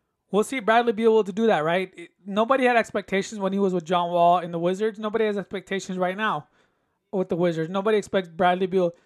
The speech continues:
He plays well, good. If he doesn't play well, no one really cares, right? Nobody has expectations for the Wizards. Nobody had ever expectations for the Wizards in a very long time.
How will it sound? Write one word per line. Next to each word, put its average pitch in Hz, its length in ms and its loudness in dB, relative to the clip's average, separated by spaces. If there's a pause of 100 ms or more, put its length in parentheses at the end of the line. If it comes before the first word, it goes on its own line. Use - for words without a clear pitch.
(140)
He 214 120 -6
plays 220 240 4
well, 208 220 6
good. 185 340 -2
If 156 120 -10
he 180 80 -4
doesn't 190 220 -2
play 208 140 0
well, 208 220 4
no 196 120 -6
one 190 140 -4
really 185 200 -2
cares, 165 360 -4
right? 170 280 -2 (800)
Nobody 190 200 0
has 208 120 0
expectations 185 680 -2
for 180 100 -2
the 165 100 4
Wizards. 180 500 -2 (300)
Nobody 208 240 2
had 226 140 2
ever 233 220 4
expectations 190 720 -4
for 185 80 -8
the 170 100 0
Wizards 156 580 -2
in 180 200 -8 (180)
a 196 60 -2
very 208 280 4
long 175 220 4
time. 170 360 -4